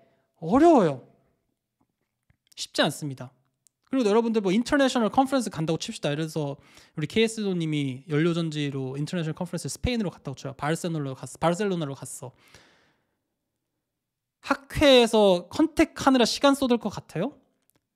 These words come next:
딱 자기 거 발표 끝나자마자 나가가지고 사그리아 파밀리아나 그거나 보고 있고 관광하고 있겠지? 그러지 말라는 거예요. 그러지 말라는 거예요.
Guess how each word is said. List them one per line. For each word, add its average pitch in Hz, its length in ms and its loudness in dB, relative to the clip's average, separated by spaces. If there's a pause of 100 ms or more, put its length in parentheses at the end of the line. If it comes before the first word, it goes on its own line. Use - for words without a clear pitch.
(360)
딱 311 200 4
자기 226 260 -6
거 240 80 -8
발표 - 260 -6
끝나자마자 269 580 -8
나가가지고 160 680 -4
사그리아 226 420 2
파밀리아나 220 460 -4
그거나 190 300 0
보고 147 220 -6
있고 139 360 -6
관광하고 170 500 0
있겠지? - 400 -10 (1400)
그러지 311 280 6
말라는 160 360 0
거예요. 131 180 -20
그러지 - 240 -16
말라는 127 340 -18
거예요. - 160 -20